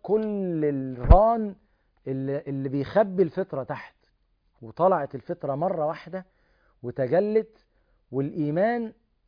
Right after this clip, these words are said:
خالط بشاشة القلب وتحول لسجدة فورية.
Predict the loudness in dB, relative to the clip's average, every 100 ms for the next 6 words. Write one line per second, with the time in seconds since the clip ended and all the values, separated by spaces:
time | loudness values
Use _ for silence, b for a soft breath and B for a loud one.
0 | _ _ -6 6 8 10 8 2 -4 -4
1 | -6 -6 -10 -2 -2 -2 -4 _ _ _
2 | _ _ -18 -14 -10 -2 0 0 -2 -4
3 | -8 -8 -6 -10 -8 -10 -8 -6 -6 -8
4 | -14